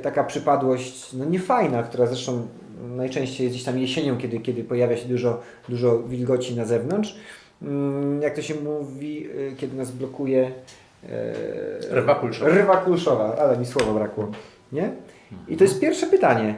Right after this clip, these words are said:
Speaker 1: "Pokaż mi, gdzie cię ciągnie, którędy to idzie. Czy to idzie po meridianie pęcherza moczowego, czy to idzie po meridianie,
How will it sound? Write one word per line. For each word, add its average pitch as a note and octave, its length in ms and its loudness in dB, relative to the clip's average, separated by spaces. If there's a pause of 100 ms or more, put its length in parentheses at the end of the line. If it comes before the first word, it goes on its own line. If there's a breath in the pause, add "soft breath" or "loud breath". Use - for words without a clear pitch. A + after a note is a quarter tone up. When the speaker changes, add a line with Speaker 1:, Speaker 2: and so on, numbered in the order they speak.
(500)
Speaker 1:
"Pokaż A3 440 6
mi, G#3+ 300 2
gdzie C#3+ 320 0
cię G#3 180 -6
ciągnie, A2 500 0
którędy F#3 380 0
to F#3 120 2
idzie. G#2+ 420 0 (1120 soft breath)
Czy F#3 140 2
to E3 120 4
idzie C#3 180 4
po C3+ 140 0
meridianie B2+ 420 2
pęcherza D3+ 500 2
moczowego, A3 520 4
czy G#3 140 -2
to G3 80 4
idzie F#3+ 240 6
po F#3 160 2
meridianie, F3 760 4